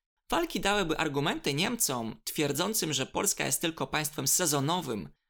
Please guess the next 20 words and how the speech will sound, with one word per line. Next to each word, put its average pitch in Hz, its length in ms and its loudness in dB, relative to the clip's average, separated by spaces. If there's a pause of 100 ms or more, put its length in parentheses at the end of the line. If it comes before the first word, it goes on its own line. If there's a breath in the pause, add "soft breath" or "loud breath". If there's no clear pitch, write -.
(140)
doprowadzając 175 680 0
do 135 220 2 (200)
kolejnego 156 480 2
rozbioru 165 640 0
i 180 100 2 (100)
unicestwienia 226 800 -2
państwa. - 720 -4 (340)
Ryzyko 277 380 0
było 247 200 2
ogromne. 139 720 0 (480)
Zakładając, 254 500 2
że 180 280 2
przewrót 262 440 0
zostałby 151 420 0
sprawnie 262 500 2
przeprowadzony, 151 840 0 (300)
czy - 160 4
możemy 185 360 0
mieć 156 360 -2
gwarancję, 135 840 0